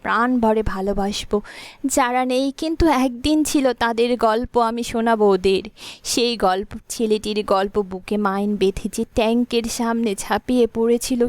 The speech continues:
কিংবা সেই বুড়ো কৃষক রাইফেলটা হাতে তুলে নিয়ে যে মৃদু হেসে বলেছিল, "চললাম, আর ফিরে আসিনি", অথবা উদ্বাস্তু শিবিরের পাঁচ লাখ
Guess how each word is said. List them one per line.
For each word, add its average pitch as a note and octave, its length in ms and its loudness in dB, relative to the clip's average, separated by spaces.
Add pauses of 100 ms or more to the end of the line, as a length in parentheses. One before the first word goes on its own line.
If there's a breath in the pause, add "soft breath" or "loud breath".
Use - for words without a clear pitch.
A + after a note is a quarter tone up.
কিংবা C#4+ 400 0
সেই B3+ 280 -2
বুড়ো A#3+ 300 2
কৃষক C4 460 0
রাইফেলটা A3+ 600 0
হাতে A3 340 -2
তুলে A3+ 280 0
নিয়ে A3 360 0
যে A#3 80 -2
মৃদু A3+ 320 -2
হেসে A3+ 300 0
বলেছিল, A#3 560 0 (100)
"চললাম, A#3+ 600 0 (520 loud breath)
আর B3 240 0
ফিরে B3 360 2
আসিনি", A#3 520 0 (100)
অথবা C#4 500 0
উদ্বাস্তু B3 640 -2
শিবিরের A#3 460 0
পাঁচ B3 440 -2
লাখ A#3 240 0